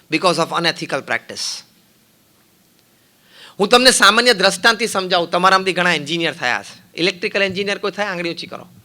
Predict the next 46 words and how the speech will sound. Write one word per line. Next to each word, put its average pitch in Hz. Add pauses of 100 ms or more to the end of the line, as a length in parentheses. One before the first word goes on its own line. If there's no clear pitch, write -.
(560)
આ -
છે -
ને 180
પાછળ 131
ચાર 123
પાંચ 110
જણા -
છે. - (1700)
તમે 180
ઇલેક્ટ્રિકલ 233
એન્જિનિયર 233
થયા, 220
પછી 175
તમે 180
કદાચ 180
મહારાષ્ટ્ર 180
ઇલેક્ટ્રિસિટી 196
બોર્ડમાં 202
જોબ 190
ચાલુ 202
કરી. 196
You 170
started 185
your 180
job 175
as 175
a 170
junior 185
engineer, 190
then 151
you 151
became 151
a 156
senior 185
engineer, 185
then 143
you 143
became 147
an 151
executive 180
engineer. 185 (540)
પછી 143
તમે 151
બોર્ડ 180
મેમ્બર 185
બન્યા. 180